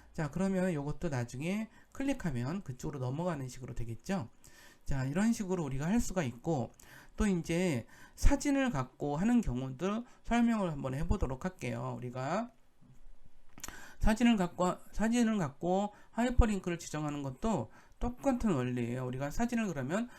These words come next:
여기다가 삽입을 해야 되겠죠. 자, 파일에서, 파일에서, 어, 플레이스, 단축키로는 뭐 이렇게 하려면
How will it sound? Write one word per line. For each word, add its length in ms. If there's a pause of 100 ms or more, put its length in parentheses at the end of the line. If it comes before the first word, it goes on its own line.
(160)
여기다가 420
삽입을 460
해야 140
되겠죠. 640 (520)
자, 300
파일에서, 1120
파일에서, 880 (380)
어, 520 (520)
플레이스, 540 (400)
단축키로는 720
뭐 320 (300)
이렇게 320
하려면 400